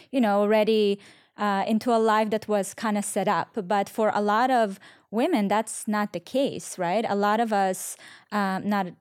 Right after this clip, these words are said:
a lot of women just don't really understand how to even go about it. And what I love about what you just shared, your, your plan that you expand and talk on, uh, in your new book, Rich A F,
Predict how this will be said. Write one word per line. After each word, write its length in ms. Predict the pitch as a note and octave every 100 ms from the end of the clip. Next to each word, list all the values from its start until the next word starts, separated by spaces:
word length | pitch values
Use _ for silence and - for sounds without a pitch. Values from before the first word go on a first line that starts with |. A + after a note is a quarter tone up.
| _
a 100 | -
lot 240 | G3+ G#3+ A3+
of 200 | G#3+ F#3
women 460 | G3 G#3 A3+ G#3
just 260 | F#3+ F#3+ F#3
don't 380 | G#3 G#3 G#3 F#3
really 280 | G#3+ G#3
understand 460 | G#3 F#3+ - G#3 G#3
how 120 | G#3+
to 120 | G#3
even 280 | A3 G3+ G3+
go 140 | G3 F#3
about 340 | E3+ A3 A#3
it. 180 | F3 E3
And 140 | G3+ G3+
what 120 | G#3
I 80 | G3+
love 300 | G3+ G#3+ A3+
about 440 | G3+ G3+ F#3+ F#3+
what 140 | G3+ G3
you 60 |
just 200 | E3+ F3+
shared, 500 | - D4 C4+ F#3 F#3 - - -
your, 280 | G#3 G#3 G#3 -
your 200 | G3 G3
plan 400 | - A#3 A3+ G#3+
that 220 | G3+ -
you 240 | G#3 G#3 G3
expand 500 | G3+ - - G3 G3
and 140 | F#3+
talk 300 | - F#3+ -
on, 260 | F#3+ F#3+ -
uh, 240 | F#3+ F3+ F3
in 140 | G3 F#3
your 100 | F#3
new 160 | F3
book, 300 | E3 B3+ -
Rich 280 | G3+ F#3 -
A 120 | F3
F, 320 | G#3 C4 A#3